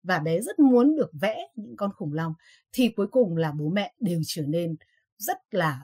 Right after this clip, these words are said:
là hiểu biết về khủng long và có thể ngồi hàng giờ để vẽ và đọc tên những con khủng long với bé. Nó sẽ mất thời gian lúc đầu để chúng ta làm quen với cái việc là, à, làm thế nào để quan tâm đến những mối quan tâm của con.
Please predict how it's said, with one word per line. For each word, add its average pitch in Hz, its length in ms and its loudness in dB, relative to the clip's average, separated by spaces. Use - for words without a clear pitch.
là 143 160 -8
hiểu 151 220 -2
biết 220 240 -2
về 170 140 -8
khủng 147 260 -8
long 160 280 -4
và 147 220 -8
có 151 120 -16
thể 175 120 -8
ngồi 147 200 -4
hàng 156 220 -2
giờ 160 240 0
để 143 240 -10
vẽ 175 300 -8
và 165 80 -6
đọc 156 240 -10
tên 180 180 -4
những 160 120 -8
con 185 200 -12
khủng 143 180 -12
long 156 180 -6
với 143 120 -12
bé. 139 280 -18
Nó 202 180 2
sẽ 247 140 -2
mất 269 200 2
thời 190 120 -4
gian 175 200 -4
lúc 233 140 -6
đầu 175 280 0
để 151 180 -8
chúng 147 160 -8
ta 190 120 -8
làm 175 180 -4
quen 214 200 0
với 170 120 -12
cái 160 120 -6
việc 175 280 -6
là, 139 140 -14
à, 151 200 -8
làm 156 220 -6
thế 147 120 -12
nào 170 280 -6
để 180 260 -4
quan 190 200 -10
tâm 175 160 -6
đến 156 140 -6
những 165 140 -10
mối 165 140 -6
quan 185 180 -8
tâm 165 160 -8
của 143 180 -10
con. 160 220 -4